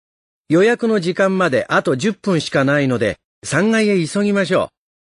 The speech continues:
う。それからお土産は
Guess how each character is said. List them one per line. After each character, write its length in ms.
う。 60
そ 160
れ 100
か 140
ら 180
お 100
土 220
産 260
は 300